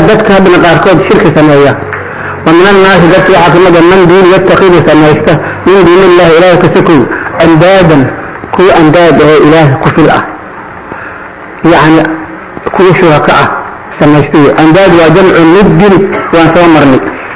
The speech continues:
Nidku waxaa la yidhahdaa qofka adiga kugu filka ah, oo kugu tartamayo, oo ku garab joogo, waxaad samaysid oo kala samayn kara. Waxaad bi'isidna hagaajin karo, ayaa la yidhaahdaa.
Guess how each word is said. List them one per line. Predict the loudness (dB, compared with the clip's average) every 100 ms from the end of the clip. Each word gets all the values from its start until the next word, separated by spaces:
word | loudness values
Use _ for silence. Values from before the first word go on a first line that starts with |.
| -4
Nidku | -2 0 0
waxaa | 0 2
la | 2
yidhahdaa | 2 2
qofka | 0 0 0
adiga | 0 0
kugu | 0 0
filka | 0 0 2
ah, | 0 0 -4 -8 -10 -2
oo | -2
kugu | 0 0
tartamayo, | 2 0 -2 0 2 2 0 -2 -8
oo | -4 -2
ku | 0
garab | 0 2 2
joogo, | 2 2 2 2 -2 -8
waxaad | -4 -2 0 -2
samaysid | 0 2 2 2 0 0
oo | 0
kala | 0 0
samayn | 0 0 0
kara. | 0 -4 -4 -4 -2 -2 -4 -2
Waxaad | -2 0 0 0
bi'isidna | 0 0 0 0 2 2 0
hagaajin | 0 0 2 2 2 2
karo, | 0 -2 -8 -14 -18 -18 -18 -18 -10
ayaa | -2 2 2
la | 2
yidhaahdaa. | 2 0 0 -4